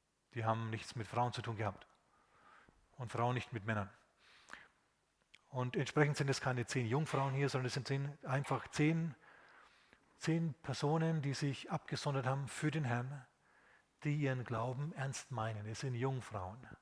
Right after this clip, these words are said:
und Jungmänner, die ihre Lampen nahmen und hinausgingen dem Bräutigam entgegen. Also das sind Menschen,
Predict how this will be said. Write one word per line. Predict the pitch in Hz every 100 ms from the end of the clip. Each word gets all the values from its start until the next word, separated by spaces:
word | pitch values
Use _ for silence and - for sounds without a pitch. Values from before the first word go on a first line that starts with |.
| _ _ _ _ _ _ -
und | 123 113
Jungmänner, | 131 110 98 90 - _ _ _ _ _ - - - - - - -
die | 185 202
ihre | 156 127
Lampen | 120 147 175 185 170 143
nahmen | 131 151 120 110 151
und | 170 139
hinausgingen | 123 113 139 156 - 160 156
dem | 139 127
Bräutigam | 117 131 139 135 135 160
entgegen. | 143 127 - 120 90 90 - _ _ _ _ _ _ _ _ _ - - -
Also | 139 127
das | 131
sind | 147 131
Menschen, | 165 180 196 190 175